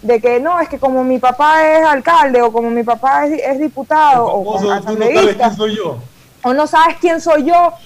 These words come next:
Speaker 2: Sí.
Speaker 1: y yo no le paro al policía y, y, y me, y, y un poquito más, y hasta le pego un puñete al policía o al vigilante porque yo, yo tengo conexiones con, con, con alguien público. Y tenemos que ser más humildes y tenemos que entender algo, que para que funcionen las cosas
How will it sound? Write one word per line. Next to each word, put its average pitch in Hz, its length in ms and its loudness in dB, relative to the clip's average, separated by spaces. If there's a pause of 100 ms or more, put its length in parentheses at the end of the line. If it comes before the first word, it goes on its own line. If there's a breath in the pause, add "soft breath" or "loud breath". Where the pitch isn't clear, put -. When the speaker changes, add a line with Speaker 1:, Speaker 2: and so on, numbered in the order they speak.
(160)
Speaker 2:
Sí. 294 100 -10
Speaker 1:
y 277 100 2
yo 302 140 0
no 339 120 0
le 311 120 2
paro 320 200 2
al 339 100 0
policía 349 680 0
y, 262 200 -4
y, - 20 -4
y 262 220 -2
me, 254 140 -2 (280)
y, 247 180 -6
y 269 40 -4
un 294 80 -4
poquito 311 220 -4
más, 339 140 -4
y 339 40 -2
hasta 277 140 -6
le 220 100 -2
pego 302 180 2
un 311 60 -6
puñete 294 280 -4
al 294 80 -4
policía 294 400 -4
o 277 100 2
al 247 80 -2
vigilante 247 460 -4
porque 214 300 -6 (520)
yo, 269 460 2
yo 233 320 -4
tengo 277 180 0
conexiones 254 580 -2
con, 220 320 -6
con, 214 280 -8
con 226 200 -6
alguien 247 200 -6
público. 240 400 -8 (300)
Y 262 80 -12
tenemos 381 280 -10
que 349 120 -12
ser 359 140 -10
más 370 120 -12
humildes 339 300 -8
y 320 60 -10
tenemos 302 240 -12
que - 120 -8
entender 240 420 -8
algo, 233 280 -4
que 202 80 -14
para 202 200 -8
que 208 120 -12
funcionen 247 420 -10
las 294 120 -12
cosas 320 440 -4